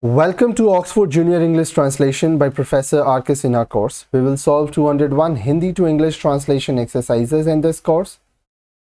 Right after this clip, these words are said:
If you want to solve all exercises, then contact nine zero five one three seven eight seven one two.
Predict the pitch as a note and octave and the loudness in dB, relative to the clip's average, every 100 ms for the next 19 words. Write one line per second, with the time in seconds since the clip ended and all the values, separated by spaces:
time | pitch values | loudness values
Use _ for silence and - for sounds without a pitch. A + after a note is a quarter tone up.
0 | - - D3 C#3+ D3+ D3+ D#3 C#3+ C#3 D3 | -10 -2 0 2 0 0 0 0 0 0
1 | C#3 C#3 D3+ C#3 C3 B2+ C#3 C3+ C3+ A#2+ | 0 0 -2 -2 0 0 -2 -2 -2 -2
2 | C3 B2 B2+ B2 - _ - A#2+ B2 C#3 | -2 0 -2 -2 -6 _ -6 -4 0 -2
3 | C3 B2 A#2 A#2 A2+ A2+ - C#3 - A#2+ | 0 -2 -2 -2 -2 -4 -6 -6 -2 -2
4 | A#2 A#2 B2 A2+ - G#2+ A#2+ C#3+ G#2+ F#2 | -2 -4 -6 -6 -6 -6 -4 -4 -4 -6
5 | - | -14